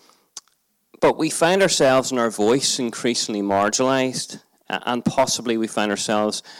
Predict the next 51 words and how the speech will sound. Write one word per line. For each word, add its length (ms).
uh, 20
certainly 300
at 40
least 240
feeling 320
like 200
we're 100
in 100
the 60
minority. 720
But 100
that's 240
actually 300
a 40
really 220
good 320
place 420
for 160
us 220
to 100
be. 360
We 120
need 100
to, 220
to 180
recognise 600
and 100
see 220
that. 360
Um, 400
here's 140
a 60
couple 240
of 60
quotes 360
from, 320
from 400
Matt 280
Chandler 480
on 160
that. 240
He 100
says 300
that 120
the, 240
the 140
church 440
thrives 560
on 120
the 60
margins. 800